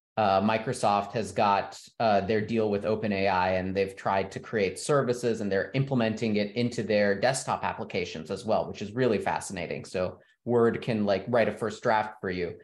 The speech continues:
And Google Docs has done that with Bard too. Uh, there's now, like, a, like, a help me write option.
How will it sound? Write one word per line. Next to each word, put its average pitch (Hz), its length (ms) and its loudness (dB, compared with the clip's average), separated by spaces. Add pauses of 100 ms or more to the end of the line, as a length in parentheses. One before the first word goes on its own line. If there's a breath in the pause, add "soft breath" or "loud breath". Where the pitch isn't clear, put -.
(280 loud breath)
And 117 200 2
Google 110 200 2
Docs 156 380 2
has 110 160 0
done 107 160 2
that 101 160 0
with 110 160 -6
Bard 107 320 2
too. 110 320 0
Uh, 95 460 0
there's 98 420 -4
now, 101 340 2
like, 98 280 2
a, 90 440 -2 (140)
like, 110 140 -4
a - 20 -8
help 117 240 0
me 110 120 2
write 117 320 2 (140)
option. 92 520 -4